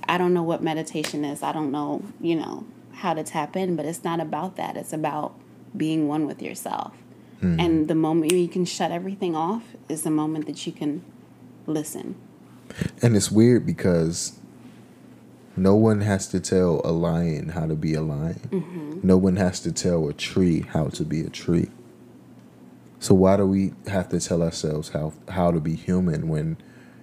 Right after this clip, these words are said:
Speaker 2: we're of this earth, we're of, of this plane, we're of this planet, we're of this spirituality? How are people influencing us on how to be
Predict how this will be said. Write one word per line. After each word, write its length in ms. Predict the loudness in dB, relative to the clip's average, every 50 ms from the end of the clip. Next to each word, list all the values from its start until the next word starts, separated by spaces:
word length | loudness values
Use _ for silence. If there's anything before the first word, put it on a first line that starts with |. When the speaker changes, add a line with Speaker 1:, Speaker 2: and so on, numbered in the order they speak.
| -20 -20 -6 0
Speaker 2:
we're 180 | 2 4 4
of 300 | 4 4 2 2 2 6 6
this 220 | 4 4 4 2 0
earth, 340 | 0 2 2 0 -2 -6 -4
we're 140 | -2 -2 -2
of, 300 | -2 0 0 0 0 -2 -8 -16 -20 -20 -4 -2
of 180 | 0 0 2 0
this 180 | 0 -2 -2
plane, 440 | -6 -4 -2 0 0 0 0 -2 -2
we're 120 | -4 -4 -4
of 220 | -4 -4 -4 -2
this 160 | -4 -4 -6
planet, 520 | -8 -8 -2 0 0 2 2 0 -2 -2 -4
we're 180 | -6 -4 -4
of 260 | -2 -2 -2 -2 -2
this 180 | -2 -2 -2 -2
spirituality? 1160 | -6 -10 -8 -2 0 2 2 2 0 -4 -6 -4 -4 -2 -2 -2 -4 -6 -6 -6 -6 -8 -8 -10 -14 -20 -20 -20 -20 -20 -20 -20 -20
How 560 | -18 -10 -2 2 4 6 6 8 6 6 4 2
are 180 | -2 -4 -4
people 600 | -4 -6 -8 -2 0 0 0 0 -2 -2 -2 0 0
influencing 840 | -2 -4 -4 -4 -4 -2 0 0 0 0 -2 -4 -4 -6 -6 -6 -6
us 340 | -6 -8 -10 -12 -12 -16 -20 -20 -20 -20 -20 -20 -14 -8
on 180 | -4 -2 -2 0
how 260 | 2 2 2 2 2 0
to 160 | -2 -2 -2
be 340 | 0 0 0 -2 -2 -4